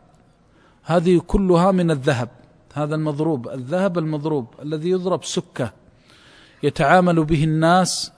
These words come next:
في بيعهم وشرائهم وأخذهم وعطائهم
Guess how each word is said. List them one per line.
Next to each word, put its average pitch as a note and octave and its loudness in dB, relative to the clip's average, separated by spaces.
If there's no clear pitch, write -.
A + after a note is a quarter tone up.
في D3 -4
بيعهم E3 2
وشرائهم E3 4
وأخذهم E3 0
وعطائهم C3+ 2